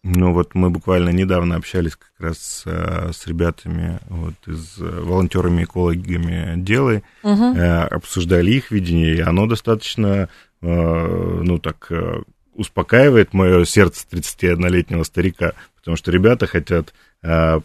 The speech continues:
Speaker 1: м, работать по профилю, ребята видят себя, э, и в общественной жизни, и в, э, в дальнейшем в работе вот в направлении экологии, и это всё,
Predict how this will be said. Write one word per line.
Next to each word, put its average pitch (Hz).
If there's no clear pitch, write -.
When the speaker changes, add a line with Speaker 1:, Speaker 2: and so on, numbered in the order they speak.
Speaker 1:
м, 87
работать 92
по 85
профилю, 85
ребята 90
видят 92
себя, 92
э, 85
и 92
в 87
общественной 98
жизни, 87
и 95
в, 92
э, 85
в 85
дальнейшем 90
в 85
работе 87
вот 82
в -
направлении 90
экологии, 87
и 87
это 85
всё, 95